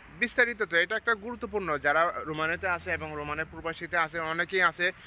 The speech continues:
এই বুকারেস্টে যায়, আমাদের বাংলাদেশ এম্বাসি যায়, অনেক নাম সংশোধন এবং বয়স সংশোধন করতেছে। এবং করার পরে যে টিআরসি কার্ডের জন্য অ্যাপ্লাই করতে হয়, এই জিনিসটা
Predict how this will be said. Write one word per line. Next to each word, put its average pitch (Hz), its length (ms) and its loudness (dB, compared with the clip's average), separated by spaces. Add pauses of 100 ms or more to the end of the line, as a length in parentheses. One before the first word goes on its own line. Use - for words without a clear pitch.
(120)
এই 160 100 0
বুকারেস্টে 165 500 -2
যায়, 160 260 2
আমাদের 151 320 -2
বাংলাদেশ 151 300 -4
এম্বাসি 151 320 -10
যায়, 160 180 -2
অনেক 151 240 -2
নাম 151 240 -2
সংশোধন 151 360 -8
এবং 147 280 -4
বয়স 143 200 -2
সংশোধন 147 400 -12 (420)
করতেছে। 196 460 2 (460)
এবং 147 280 -4
করার 202 260 6
পরে 214 360 0
যে 185 140 0
টিআরসি 202 360 -4
কার্ডের 180 200 -4
জন্য 185 140 -6
অ্যাপ্লাই 185 340 2
করতে 190 240 -6
হয়, 170 320 4 (240)
এই 147 80 -4
জিনিসটা 180 420 0